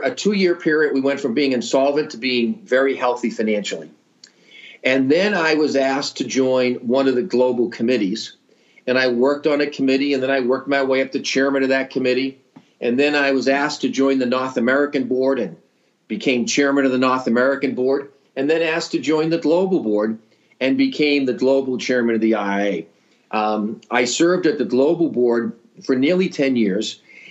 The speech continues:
And the way that works is you, you time out after a certain period of time. So I became the global chairman, and then you have two more years after that as past chairman and past, past chairman, and then you end up leaving the executive committee. So today,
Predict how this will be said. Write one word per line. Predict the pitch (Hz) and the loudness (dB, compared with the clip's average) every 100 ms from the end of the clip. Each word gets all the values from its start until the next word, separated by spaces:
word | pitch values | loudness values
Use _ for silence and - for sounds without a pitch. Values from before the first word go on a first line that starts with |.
| - | -2
And | 127 135 | 0 2
the | |
way | 135 170 175 | 4 2 2
that | 156 131 123 | 0 -2 0
works | 170 180 - 135 | 2 0 0 0
is | 120 117 | 0 0
you, | 120 - | -4 -4
you | 127 131 | -6 -6
time | - 143 135 127 | -2 0 2 2
out | 127 113 | 2 2
after | 104 110 | 0 -2
a | 104 | -2
certain | - 101 | -2 -4
period | 95 101 95 | -2 -2 -2
of | 90 | -4
time. | 98 90 | -6 -4
So | - 82 - - - - - | -2 -2 -2 -18 -20 -20 -2
I | 113 | 0
became | 113 113 - 143 160 | 2 0 2 2 2
the | 143 | 0
global | 131 131 110 110 | 2 2 2 -4
chairman, | - 185 190 190 185 - _ _ _ _ _ - | 0 0 2 0 -2 -10 _ _ _ _ _ -4
and | 117 123 | -2 2
then | 139 139 | 2 2
you | 131 | 2
have | 123 - | 0 -2
two | - 180 | 0 2
more | 170 160 | 4 2
years | 143 139 127 | 2 2 2
after | 131 127 131 | 0 0 0
that | 120 113 | 2 2
as | 110 | -2
past | - 131 131 - | -4 -4 -2 -4
chairman | - 139 131 127 | -2 0 0 0
and | 113 101 | -2 -4
past, | 120 117 113 | -4 -4 -6
past | - 120 113 | -4 -2 -2
chairman, | - 113 104 101 - _ - | 0 0 0 -4 -8 _ -6
and | 113 117 | -2 2
then | 139 | 2
you | 139 135 135 | 2 2 2
end | 127 131 | 2 2
up | 131 127 | 0 0
leaving | 113 131 135 127 120 113 101 | 0 2 2 2 2 0 0
the | 110 | -2
executive | 101 110 - 95 - | 2 -2 -2 -10 -10
committee. | 104 113 98 - _ _ - | -2 -2 -2 -10 _ _ -4
So | - 143 | 0 0
today, | - 151 185 143 - | 2 0 2 -2 -6